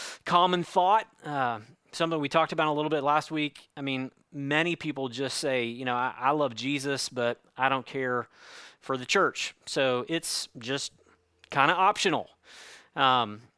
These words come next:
but we talked last week about how the church is both an organism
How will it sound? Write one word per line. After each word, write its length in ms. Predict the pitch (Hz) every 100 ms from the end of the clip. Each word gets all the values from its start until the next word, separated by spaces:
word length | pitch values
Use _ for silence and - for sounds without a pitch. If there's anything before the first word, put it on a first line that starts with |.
| _ - _
but 140 | 139 139
we 140 | 175
talked 360 | 214 202 196 175
last 300 | 175 160 -
week 220 | 165 156
about 240 | 156 151
how 200 | 156 151
the 120 | 135 131
church 480 | - 180 170 - -
is 300 | 175 160 131
both 240 | 156 139
an 100 | 127 -
organism 720 | 147 185 175 180 170 170 170